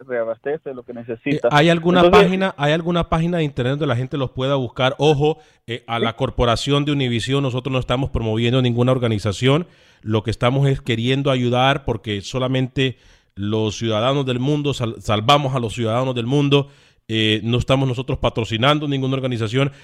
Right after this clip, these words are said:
Speaker 2: ¿Hay alguna organización, eh, repito, esto es sin fines de lucro, hay alguna página en donde la gente pueda ver, analizar lo que están haciendo ustedes, eh, de Facebook, en las redes sociales, rapidito,
Speaker 1: Sí.
Speaker 2: por favor?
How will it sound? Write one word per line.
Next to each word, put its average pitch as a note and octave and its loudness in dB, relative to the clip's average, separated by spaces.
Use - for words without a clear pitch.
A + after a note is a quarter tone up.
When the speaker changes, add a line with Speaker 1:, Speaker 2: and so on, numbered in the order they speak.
Speaker 2:
¿Hay B2+ 4
alguna C#3+ 2
organización, C#3 0
eh, G#2 -4
repito, B2 0
esto C3 0
es A#2 -6
sin A2 -6
fines C3 -2
de A2+ 2
lucro, C#3+ 2
hay C3+ 0
alguna E3 0
página F3 0
en D#3 -2
donde C3+ -4
la A#2+ 0
gente C#3+ -2
pueda C#3+ -2
ver, C#3+ 0
analizar C#3 -2
lo C#3+ 2
que B2 -2
están C3 -2
haciendo C3+ 0
ustedes, C#3+ 4
eh, G#2+ 2
de G2+ 0
Facebook, D3 0
en B2+ 0
las A2+ 0
redes C3+ 0
sociales, C#3 0
rapidito, B2+ 0
Speaker 1:
Sí. A#2+ -2
Speaker 2:
por A2+ 0
favor? B2+ 0